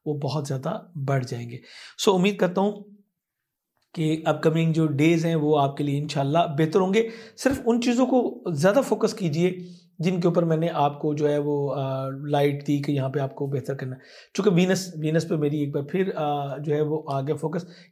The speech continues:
ये आपके जायचे के आठवें घर में मौजूद है और, अ, स-, अ, नामे का हाकिम होकर मौजूद है। सो इस वक्त ओवरसीज ट्रैवल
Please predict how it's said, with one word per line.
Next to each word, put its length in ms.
ये 60
आपके 220
जायचे 320
के 100
आठवें 260
घर 80
में 80
मौजूद 260
है 60
और, 120
अ, 220
स-, 380
अ, 200
नामे 260
का 120
हाकिम 260
होकर 200
मौजूद 320
है। 80
सो 140
इस 140
वक्त 240
ओवरसीज 420
ट्रैवल 400